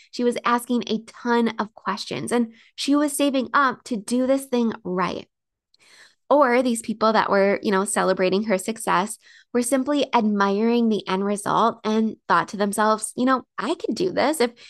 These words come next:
if she can do it, I can do it." But what they don't see in that finished product and that celebration is, again, the years of work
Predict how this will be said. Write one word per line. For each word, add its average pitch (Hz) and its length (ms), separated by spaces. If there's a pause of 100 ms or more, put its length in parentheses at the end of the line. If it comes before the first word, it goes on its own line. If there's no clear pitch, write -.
(140)
if 233 100
she 349 160
can 349 140
do 240 160
it, 226 160
I 202 180
can 190 180
do 65 140
it." - 160 (800)
But 269 320
what 262 180
they 269 120
don't 294 260
see 220 560
in 196 160
that 214 280
finished 196 360
product 214 640
and 196 160
that 196 160 (160)
celebration 208 920
is, 226 200
again, 233 360 (400)
the 226 80
years 214 500
of 226 200
work 233 400